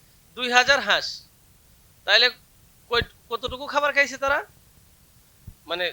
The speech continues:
ডিমে যখন আসে তখন এই হাঁসগুলো তাদের ইচ্ছা মতো খায় এবং খাবারটা পরিমাণে কম খায়। আসসালামু আলাইকুম রহমতুল্লাহি ওয়া বারাকাতুহু। সুপ্রিয় দর্শক,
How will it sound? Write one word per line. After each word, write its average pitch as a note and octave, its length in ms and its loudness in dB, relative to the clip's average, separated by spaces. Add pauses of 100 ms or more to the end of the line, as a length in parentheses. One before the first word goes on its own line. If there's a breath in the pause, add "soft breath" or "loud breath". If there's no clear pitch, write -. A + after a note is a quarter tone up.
(160)
ডিমে A3+ 200 -2
যখন G#3 280 -4
আসে A3+ 340 -2 (640)
তখন G3+ 200 -4
এই B3 100 2
হাঁসগুলো G3+ 400 -2
তাদের G#3 240 -6
ইচ্ছা G3 240 -4
মতো A3+ 240 -4
খায় C4+ 360 2 (380)
এবং G3 380 -2 (260)
খাবারটা C4 580 -2 (760)
পরিমাণে D4 380 2
কম B3+ 360 2
খায়। G#3+ 220 2 (680)
আসসালামু G3 460 2
আলাইকুম G3 460 0
রহমতুল্লাহি D#3 680 -2
ওয়া C#3+ 140 0
বারাকাতুহু। C3 520 -8 (440)
সুপ্রিয় D#3 280 0
দর্শক, D3+ 360 2